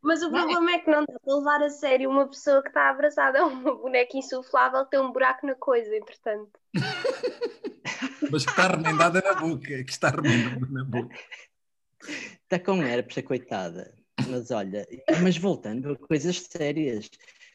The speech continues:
Speaker 4: o maior exportador de látex, o nosso Brasil, a dita matéria-prima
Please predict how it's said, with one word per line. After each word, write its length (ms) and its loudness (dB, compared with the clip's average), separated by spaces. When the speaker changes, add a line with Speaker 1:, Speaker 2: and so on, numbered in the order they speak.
Speaker 4:
o 140 2
maior 380 6
exportador 600 -2
de 80 -4
látex, 680 -4
o 120 4
nosso 300 -6
Brasil, 600 0
a 500 4
dita 420 2
matéria-prima 1040 2